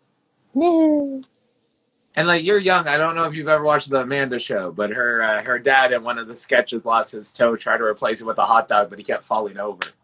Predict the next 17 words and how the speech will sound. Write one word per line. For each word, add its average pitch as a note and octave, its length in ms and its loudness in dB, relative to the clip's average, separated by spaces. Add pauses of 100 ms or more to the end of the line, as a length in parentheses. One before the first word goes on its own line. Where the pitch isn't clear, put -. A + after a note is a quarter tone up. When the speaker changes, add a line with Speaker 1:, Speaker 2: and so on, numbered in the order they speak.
(2500)
Speaker 2:
Not G#3+ 240 4
the G#3 100 4
whole G#3 260 4
hot D3 280 2
dog. G#2+ 240 -4
That's D3 160 -2
a D3+ 60 -6
big C#3+ 200 0
enough C#3+ 300 0
piece C3+ 240 -4
for A2 160 -2
his - 180 -6
toe. - 300 -2 (640)
Speaker 1:
Oh G#3+ 260 6
my G#3 120 2 (140)
God. G3 300 -2 (1400)
Speaker 2:
Y-, C#3+ 100 -20